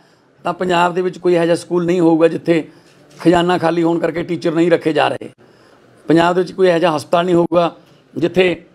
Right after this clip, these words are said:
ਦਵਾਈ ਜਾਂ ਡਾਕਟਰਾਂ ਦੀ ਘਾਟ ਕਰਕੇ ਕਿਸੇ ਨੂੰ ਜਾਨ ਗਵਾਉਣੀ ਪੈ ਜੇ। ਸੋ ਇਸ ਗੱਲ ਦੀ ਗਾਰੰਟੀ ਲੈਂਦੇ ਹਾਂ ਕਿ ਬਿਲਕੁਲ ਰੋਡ ਮੈਪ ਤਿਆਰ ਹੈ, ਇਕੱਲੇ-ਇਕੱਲੇ ਵਰਗ ਦਾ ਰੋਡ ਮੈਪ ਤਿਆਰ ਹੈ।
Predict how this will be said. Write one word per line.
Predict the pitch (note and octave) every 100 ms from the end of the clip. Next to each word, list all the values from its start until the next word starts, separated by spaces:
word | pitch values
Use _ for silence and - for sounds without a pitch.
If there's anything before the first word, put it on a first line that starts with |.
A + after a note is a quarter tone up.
| _ C3+
ਦਵਾਈ | E3 D#3+ F3+
ਜਾਂ | E3+ E3+
ਡਾਕਟਰਾਂ | D#3+ C3+ D#3+
ਦੀ | D3+ D3
ਘਾਟ | E3
ਕਰਕੇ | D#3 D3 C#3
ਕਿਸੇ | D#3 C#3+ D3+
ਨੂੰ | D3 - - - _ -
ਜਾਨ | D#3 D3+
ਗਵਾਉਣੀ | C#3+ D3 C#3
ਪੈ | C3+ A#2
ਜੇ। | A2+ - - - -
ਸੋ | - E3+ F3+ F3+ F3 - - - - G#3+ - _ - - - -
ਇਸ | E3 C#3+
ਗੱਲ | F3+
ਦੀ | F3+ F3
ਗਾਰੰਟੀ | F3 E3+
ਲੈਂਦੇ | F#3 D#3+ E3 F3+
ਹਾਂ | E3+ - _ - - - -
ਕਿ | F3+
ਬਿਲਕੁਲ | - - C3 A3 A3 G#3+ G3+ - - - _ _ -
ਰੋਡ | D3 E3+ F3+
ਮੈਪ | F#3 F#3+
ਤਿਆਰ | - E3+ D#3
ਹੈ, | F3 F3 - - - _ _ _ _ _ _ _ _ _ _ _ _ _ B2+ A#2+ A#2+ - - - - - -
ਇਕੱਲੇ-ਇਕੱਲੇ | - F#3+ G#3+ A3 A3 G#3 G#3 G3+
ਵਰਗ | C3+ D#3+ E3
ਦਾ | F3 F#3
ਰੋਡ | E3+ E3
ਮੈਪ | F3 E3+
ਤਿਆਰ | F3 D#3 D3+
ਹੈ। | E3